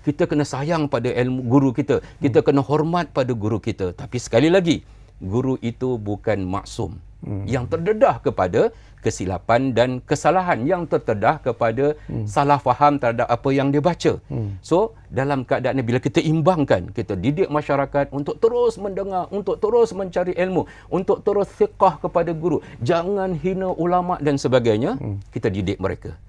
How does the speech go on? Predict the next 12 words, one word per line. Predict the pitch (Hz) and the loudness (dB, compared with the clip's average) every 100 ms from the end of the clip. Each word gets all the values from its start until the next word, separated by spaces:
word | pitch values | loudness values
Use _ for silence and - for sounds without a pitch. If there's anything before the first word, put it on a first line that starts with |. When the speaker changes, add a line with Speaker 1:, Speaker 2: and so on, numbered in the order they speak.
| - - - | -20 -20 -16
Speaker 1:
Tapi | - 90 | -8 -4
waktu | 90 - 101 | -4 -4 -6
yang | 98 | -4
sama, | 98 104 143 | -4 -2 -2
para | 113 95 92 | -2 -2 -2
alam, | 107 143 147 | 0 -2 -2
ulama', | 127 143 147 143 - | 2 2 0 -4 -4
para | 120 101 | -4 -2
asatizah, | 110 127 151 143 131 - | -4 -4 -2 0 0 0
para | 135 | -2
pendakwah | 120 143 139 165 | 0 2 4 4
pula, | 170 202 269 | 4 4 4